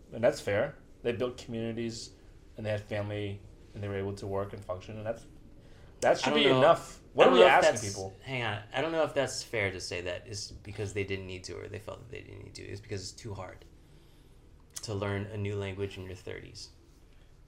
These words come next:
Speaker 1: It is very hard. I agree.
Speaker 2: I don't think that is because they're like, "Fuck that, I'm not learning this fucking, but I'll take your money."
Speaker 1: <laughs> No,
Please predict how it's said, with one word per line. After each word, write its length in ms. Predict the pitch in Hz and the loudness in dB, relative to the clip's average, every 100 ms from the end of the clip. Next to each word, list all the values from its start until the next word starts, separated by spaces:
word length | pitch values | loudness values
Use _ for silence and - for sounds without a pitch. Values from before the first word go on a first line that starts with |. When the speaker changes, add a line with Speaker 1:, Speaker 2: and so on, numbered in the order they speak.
| - | -6
Speaker 1:
It 100 | 139 | 0
is 160 | 151 196 | 4 4
very 240 | 131 107 | 2 0
hard. 280 | 95 90 87 95 - - - - - - | 0 -4 -4 -10 -20 -20 -20 -20 -20 -8
I 100 | 117 123 | 0 2
agree. 420 | 123 156 120 95 | 2 -2 -2 -4
Speaker 2:
I 100 | 113 | -2
don't 180 | 127 127 | -2 -2
think 160 | 135 | -4
that 200 | 117 107 | -2 -2
is 180 | 110 107 | -2 -6
because 320 | 98 104 98 | -4 -4 -4
they're 100 | 95 | -4
like, 200 | 87 87 - - - - | -6 -8 -12 -20 -20 -16
"Fuck 360 | - 220 - | -2 -2 -2
that, 120 | 120 98 | -4 -2
I'm 80 | 175 | -2
not 160 | 135 | -2
learning 220 | 113 110 | -2 -2
this 120 | 101 - | -4 -6
fucking, 380 | - 117 117 104 | -4 -4 -2 -2
but 100 | 104 | 0
I'll 100 | 104 | 0
take 240 | 104 147 | 0 -2
your 80 | 120 | 0
money." 380 | 139 175 131 - - - - - - | 0 0 -2 -8 -20 -20 -20 -20 -4
Speaker 1:
<laughs> 180 | - | 0
No, 60 | 160 | 2